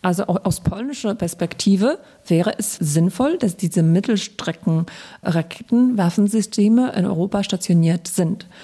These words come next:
Aber dafür bis jetzt gab es keine Einigung in der nato.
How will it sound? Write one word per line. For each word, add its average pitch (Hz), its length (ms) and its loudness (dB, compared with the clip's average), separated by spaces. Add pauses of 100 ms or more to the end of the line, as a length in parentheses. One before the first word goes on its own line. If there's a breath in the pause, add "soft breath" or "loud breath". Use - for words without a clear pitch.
(260 loud breath)
Aber 202 600 0
dafür 226 580 0 (320 loud breath)
bis - 220 -2
jetzt 185 480 -2 (320)
gab 202 240 0
es 220 160 -6
keine 165 360 -2
Einigung 180 440 0
in 180 100 0
der 190 120 0
nato. - 440 -2